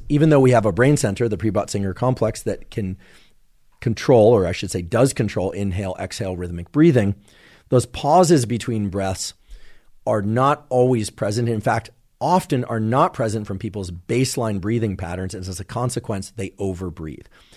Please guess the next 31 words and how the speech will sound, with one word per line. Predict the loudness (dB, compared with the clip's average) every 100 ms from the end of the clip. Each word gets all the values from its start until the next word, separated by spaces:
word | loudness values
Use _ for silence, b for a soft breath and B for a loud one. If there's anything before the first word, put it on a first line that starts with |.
| b b -2
And | 2 2 2
as | -2
I | -2
told | -2 -2
you | -2
before, | -2 2 2
when | 0 -6
people | -8 -10 0
overbreathe, | 6 8 6 6 4 4 0
their | -4
brain | -2 0 0 -4
becomes | -6 -8 -6 -6
hyperexcitable | -2 -2 0 0 2 2 2 2 0
at | -6
the | -6
level | -6 -4
of | -6
the | -6
background | -6 -6 -6 -8 -6
noise, | -2 0 -2 -4 b b
and | -4
yet | -2 -2
they | -2 -4 -6 b -8
are | -6
less | -4 2 2 2
efficient | 0 0 0 0 0 -6 b b b
at | -8
detecting | -8 -2 -2 0 0
and | 2
learning | 2 2 0
information. | -2 -2 -2 -2 -2 -2 -2